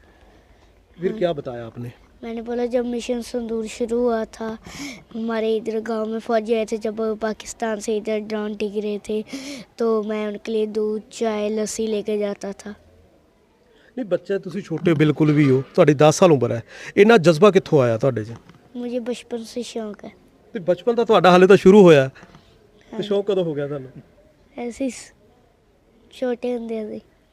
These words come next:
Speaker 1: ਫੌਜੀ ਦੇਖਦੇ ਸੀਗੇ ਇੱਥੇ?
Speaker 2: ਹਾਂਜੀ, ਫੌਜੀ ਦੇਖਦਾ।
Speaker 1: ਜਦੋਂ ਰਾਸ਼ਟਰਪਤੀ ਤੋਂ ਤੁਹਾਨੂੰ ਅਵਾਰਡ ਮਿਲਿਆ ਅੱਜ, ਪਹਿਲੇ ਤੁਸੀਂ ਕਿ ਤੁਹਾਨੂੰ ਮਿਲਿਆ, ਤੇ ਕਿਸ ਤਰ੍ਹਾਂ ਮਹਿਸੂਸ ਹੋਇਆ?
Speaker 2: <coughs> ਬਹੁਤ ਅੱਛਾ ਮਹਿਸੂਸ ਹੋਇਆ।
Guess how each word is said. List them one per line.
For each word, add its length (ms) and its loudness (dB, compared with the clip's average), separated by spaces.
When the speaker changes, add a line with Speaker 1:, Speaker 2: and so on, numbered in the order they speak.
Speaker 1:
ਫੌਜੀ 240 -8
ਦੇਖਦੇ 320 2
ਸੀਗੇ 260 4
ਇੱਥੇ? 260 0
Speaker 2:
ਹਾਂਜੀ, 320 -10
ਫੌਜੀ 380 -6
ਦੇਖਦਾ। 440 -8
Speaker 1:
ਜਦੋਂ 200 -4
ਰਾਸ਼ਟਰਪਤੀ 520 -6
ਤੋਂ 100 -6
ਤੁਹਾਨੂੰ 200 0
ਅਵਾਰਡ 240 4
ਮਿਲਿਆ 300 4
ਅੱਜ, 160 -2
ਪਹਿਲੇ 260 6
ਤੁਸੀਂ 240 -2
ਕਿ 100 0
ਤੁਹਾਨੂੰ 320 6
ਮਿਲਿਆ, 300 0
ਤੇ 100 6
ਕਿਸ 240 6
ਤਰ੍ਹਾਂ 180 6
ਮਹਿਸੂਸ 320 2
ਹੋਇਆ? 140 -4
Speaker 2:
<coughs> 580 2
ਬਹੁਤ 300 -4
ਅੱਛਾ 260 -6
ਮਹਿਸੂਸ 480 -12
ਹੋਇਆ। 120 -12